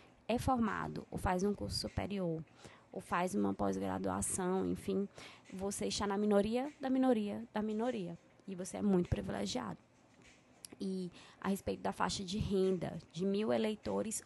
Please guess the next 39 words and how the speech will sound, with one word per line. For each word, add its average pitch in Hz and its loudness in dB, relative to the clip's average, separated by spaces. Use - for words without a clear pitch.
oitocentos 269 0
e 247 -10
trinta 247 -4
e 247 -4
cinco, - 4
de 214 0
mil, 269 0
oitocentos 208 -8
e 196 -14
trinta - -10
e - -6
cinco, - -6
ou 117 -6
seja, 104 -6
digamos 185 -4
que - -12
temos 196 -4
aí 196 0
oitenta - -4
por - -8
cento 92 -8
dos 175 -8
eleitores 92 -4
piauienses 233 -4
ganhando, 247 0
no 269 0
máximo, 370 2
um 311 4
salário 302 -2
mínimo, 254 2
enquanto 262 2
apenas 220 -4
sete - -4
ganham 202 0
mais 180 -4
de 190 -10
dez 180 -6
salários 175 -8
mínimos. - -8